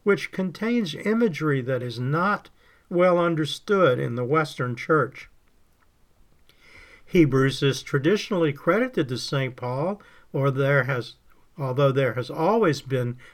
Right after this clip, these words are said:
controversy surrounding its authorship, which is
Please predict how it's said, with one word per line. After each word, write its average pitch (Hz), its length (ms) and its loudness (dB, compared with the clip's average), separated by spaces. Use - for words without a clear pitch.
controversy 151 800 0
surrounding 135 640 -4
its 123 180 -8
authorship, 165 800 -2
which 185 240 0
is 156 160 -4